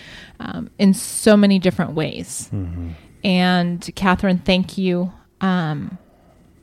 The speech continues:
Speaker 1: thank you for trusting us with this story,
Speaker 2: Mm-hmm.
Speaker 1: with, with this tragedy, and for trusting the One Community to lift all of you up in prayer, as I know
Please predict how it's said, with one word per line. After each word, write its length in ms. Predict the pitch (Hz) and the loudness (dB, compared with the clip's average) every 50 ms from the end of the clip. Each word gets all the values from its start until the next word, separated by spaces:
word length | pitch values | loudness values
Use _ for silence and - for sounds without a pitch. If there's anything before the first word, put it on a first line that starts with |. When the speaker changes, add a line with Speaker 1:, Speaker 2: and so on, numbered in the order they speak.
| _ _ _ _ _ - 202 - | _ _ _ _ _ -14 -4 0
Speaker 1:
thank 200 | 226 233 240 226 | 2 4 4 4
you 100 | 240 226 214 | 4 2 2
for 180 | - 208 190 185 | 2 2 0 0
trusting 480 | 185 - 180 170 175 - - 185 175 | 0 0 0 0 0 0 -2 -2 -2
us 280 | 170 175 - - - - | -2 -2 -4 -6 -10 -14
with 340 | - 185 175 170 170 - - | -8 -2 0 0 0 0 -2
this 160 | 180 170 170 | -2 -2 -2
story, 560 | - - - 175 170 165 165 170 175 185 - _ _ _ _ _ - - | -2 -4 -4 -2 0 0 0 0 -2 -4 -6 _ _ _ _ _ -14 -14
Speaker 2:
Mm-hmm. 180 | 98 80 196 | -10 -4 0
Speaker 1:
with, 260 | 185 180 170 - - - | 2 0 0 0 -4 -6
with 220 | - 185 180 - | -2 -2 -2 0
this 180 | - 175 170 - | 0 -2 -2 -2
tragedy, 640 | - - 196 175 170 - 202 180 180 170 175 - - | -4 -2 2 2 2 2 0 0 0 0 0 -2 -2
and 360 | 160 160 160 160 165 170 - - - - - - - - - - - _ - | -4 -2 -2 -2 -2 -4 -6 -10 -16 -20 -20 -20 -20 -20 -20 -20 -20 _ -4
for 120 | - 226 214 | 0 0 0
trusting 400 | - - 226 220 - 240 226 220 | 2 2 0 2 2 2 2 4
the 80 | 208 | 4
One 180 | 196 196 190 196 | 4 2 2 2
Community 680 | - - 208 185 180 180 180 175 170 170 - 185 - _ _ _ _ _ _ _ _ _ _ _ _ _ _ _ _ _ | 0 0 0 0 2 2 0 0 -2 -4 -6 -8 -10 _ _ _ _ _ _ _ _ _ _ _ _ _ _ _ _ _
to 160 | - - 208 190 | -6 -2 0 2
lift 180 | 185 180 - | 2 2 2
all 160 | 185 170 170 | 0 0 0
of 100 | 170 170 - | 0 -2 -2
you 120 | 180 175 | -2 -2
up 160 | 175 165 - | -2 -4 -4
in 100 | 175 170 | -6 -8
prayer, 280 | 170 - 170 165 165 165 | -4 -2 -2 0 0 0
as 120 | 165 - | 0 0
I 100 | 165 160 | 0 0
know 580 | 165 170 170 170 170 170 170 170 170 165 170 | 0 0 0 2 2 2 2 2 0 -2 -4